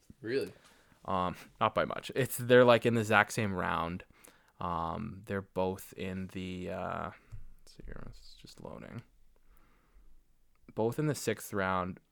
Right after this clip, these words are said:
Speaker 2: Williams is R B twenty-eight, six, um, sixty-one, and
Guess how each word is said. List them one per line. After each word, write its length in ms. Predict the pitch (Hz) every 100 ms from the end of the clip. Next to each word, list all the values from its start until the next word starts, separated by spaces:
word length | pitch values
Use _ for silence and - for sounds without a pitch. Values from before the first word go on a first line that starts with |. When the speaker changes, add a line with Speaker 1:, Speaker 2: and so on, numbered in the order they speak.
| -
Speaker 2:
Williams 440 | 113 110 110 110
is 80 | 113
R 120 | 101
B 80 | 101
twenty-eight, 720 | - 101 92 87 90 92 - - _ -
six, 480 | - 98 - - - _ _ _ _ _ _
um, 400 | - 87 85 78 -
sixty-one, 680 | 104 - 98 85 90 92 - _ _ _ _ _ _
and 640 | 107 95 90 87 90 87